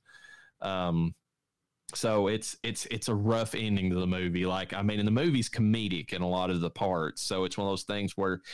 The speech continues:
it's so, and I've seen people make this comment, and I have to agree with it. It, it's got, like, this comedy horror thing going through most of the movie, and then the ending is so mean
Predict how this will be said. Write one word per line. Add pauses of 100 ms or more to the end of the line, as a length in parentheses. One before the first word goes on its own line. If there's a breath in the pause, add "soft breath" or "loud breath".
(140 loud breath)
it's
so, (220 loud breath)
and
I've
seen
people
make
this
comment,
and
I
have
to
agree
with
it. (360 loud breath)
It,
it's
got,
like,
this
comedy
horror
thing
going
through
most
of
the
movie,
and
then
the
ending
is
so
mean